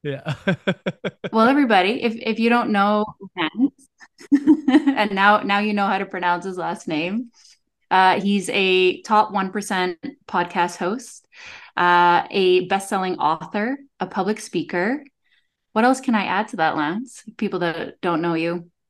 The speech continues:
Speaker 1: Oh, just an all-around good dude, I guess. <laughs> I don't know. I, um,
Speaker 2: You are a
Speaker 1: I've
Speaker 2: good
Speaker 1: traveled
Speaker 2: dude.
Speaker 1: a lot too, I would say.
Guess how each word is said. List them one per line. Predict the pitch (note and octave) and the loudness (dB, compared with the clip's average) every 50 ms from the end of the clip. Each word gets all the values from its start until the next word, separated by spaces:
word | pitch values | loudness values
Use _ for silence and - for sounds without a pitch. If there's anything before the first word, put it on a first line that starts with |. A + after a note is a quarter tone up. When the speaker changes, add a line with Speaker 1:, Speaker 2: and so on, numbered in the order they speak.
| _ _ | _ _
Speaker 1:
Oh, | - - C#4 G3+ F3 | -8 -4 -2 -2 -2
just | D#3+ C#3 D#3+ E3 - - - | -2 -2 -4 -4 -4 -2 -2
an | E3+ D3+ C#3 C3 | -2 -2 0 0
all-around | C3+ D3+ D#3 D#3 D3 D3 D3 D3 C#3+ C#3+ C#3+ C#3 B2 A#2 | 0 2 2 2 2 2 2 2 0 0 -2 -4 -6 -4
good | C#3 D3 C3 A2+ | -4 -4 -4 -4
dude, | A#2 C3 C#3+ E3 D#3+ | -2 0 0 2 2
I | D#3+ D#3 | 0 0
guess. | D3+ E3 F3+ G#3 F#3+ - - - - - _ _ _ _ | 2 0 0 0 -2 -6 -10 -12 -14 -16 _ _ _ _
<laughs> | _ _ _ _ - | _ _ _ _ -4
I | G3 - _ A3 G#3 - - A3 - _ - - _ _ _ - - - - - - - _ - | -4 -2 _ -4 -4 -2 -4 -6 -6 _ -16 -20 _ _ _ -20 -20 -20 -20 -20 -20 -10 _ -2
don't | F3 E3+ D3+ | -2 -2 -2
know. | C#3 A#2+ G#2+ G#2 - | -4 -6 -8 -10 -10
I, | - C#3+ D#3 D#3+ D#3+ D#3+ | -8 -4 -2 -2 0 0
um, | D#3+ D#3 D#3 D3 C#3 B2+ A#2+ A2+ _ _ _ _ _ _ | 0 0 0 -2 -4 -8 -12 -14 _ _ _ _ _ _
Speaker 2:
You | - D#4+ D4+ - - | -10 -10 -8 -6 -6
are | E3+ E3+ | -4 -4
a | D#3+ | -2
Speaker 1:
I've | D#3 | -2
Speaker 2:
good | F3 | -2
Speaker 1:
traveled | D#3 D#3+ D3 D3 D3 D3 | -2 -2 -2 -2 -2 -4
Speaker 2:
dude. | C#3+ | -4
Speaker 1:
a | |
lot | C3 C3+ C3 B2+ A#2 - - | -4 -2 -4 -4 -6 -6 -6
too, | - C3 A#2 A2 G2 F2 - _ _ _ _ _ _ _ _ | -6 -6 -6 -6 -8 -12 -16 _ _ _ _ _ _ _ _
I | A#2 A#2+ | -16 -12
would | B2 A#2+ A2+ G#2 | -12 -12 -12 -12
say. | - - B2+ A#2+ A2+ A2+ A2 G#2 G2+ | -14 -12 -12 -12 -12 -12 -14 -14 -18